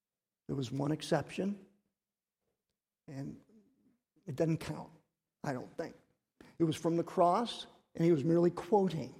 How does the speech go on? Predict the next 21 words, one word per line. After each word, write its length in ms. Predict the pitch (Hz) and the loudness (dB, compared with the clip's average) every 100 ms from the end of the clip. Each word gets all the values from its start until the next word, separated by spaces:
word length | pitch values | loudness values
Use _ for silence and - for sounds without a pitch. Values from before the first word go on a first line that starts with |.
| _ _ _ _ - | _ _ _ _ -20
<laughs> 540 | - - - _ - - _ _ _ _ _ - | -20 -20 -20 _ -18 -18 _ _ _ _ _ -12
"My 120 | 123 | -6
God, 320 | 131 151 156 | 0 2 2
my 140 | 156 165 | 0 -2
God, 300 | 151 117 117 - _ _ _ _ _ - | -2 -4 -12 -20 _ _ _ _ _ -12
why 120 | 139 | -6
have 160 | 131 135 | -4 -4
you 80 | 139 | -6
forsaken 580 | 151 - 156 135 127 | -8 -6 -6 -6 -6
me?" 140 | 117 117 | -6 -6
And 100 | 120 | -4
he 80 | 123 | -4
had 120 | 123 | -4
to 60 | |
point 380 | 117 - 139 123 | -8 -6 -6 -6
to 100 | - | -10
that. 240 | 131 - - _ _ _ _ _ _ _ _ _ _ _ _ _ _ - - _ | -12 -12 -18 _ _ _ _ _ _ _ _ _ _ _ _ _ _ -20 -20 _
And 100 | 123 | -10
that's 140 | 127 147 | -8 -4
another 260 | 143 139 | -2 -4
subject. 420 | 127 - - 165 | -6 -12 -18 -20